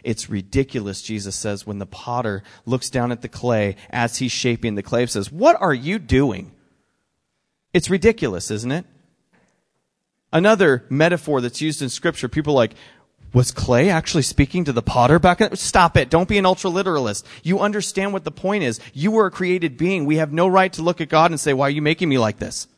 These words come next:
We have no right to say that. The Pharisees were attempting to work around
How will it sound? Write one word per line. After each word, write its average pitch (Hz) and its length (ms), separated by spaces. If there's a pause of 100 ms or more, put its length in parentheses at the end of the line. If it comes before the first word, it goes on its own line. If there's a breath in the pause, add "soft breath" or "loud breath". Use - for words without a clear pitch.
(1080)
We 160 120
have 180 80
no 185 180
right 202 240
to 170 80
say 196 220
that. 123 260 (2000)
The 143 60
Pharisees 185 560
were 170 80
attempting 175 400
to 160 80
work 165 400
around 151 800